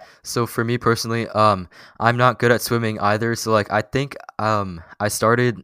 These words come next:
I started, I took swimming lessons, but I never really got into it. Like, I don't think I could ever really do a triathlon, um, <laughs> because it's just, it's just really, it's tough on your body also. But I guess it shows that you wanna push yourself to the limit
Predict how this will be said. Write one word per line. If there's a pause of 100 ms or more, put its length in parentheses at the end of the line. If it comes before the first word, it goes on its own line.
(140)
I
started,
I
took
swimming
lessons,
but
I
never
really
got
into
it.
Like, (260)
I
don't
think
I
could (160)
ever
really
do
a
triathlon, (300)
um,
<laughs>
because
it's
just,
it's
just (140)
really, (360)
it's
tough
on
your
body
also.
But
I
guess
it
shows
that
you
wanna
push
yourself
to
the
limit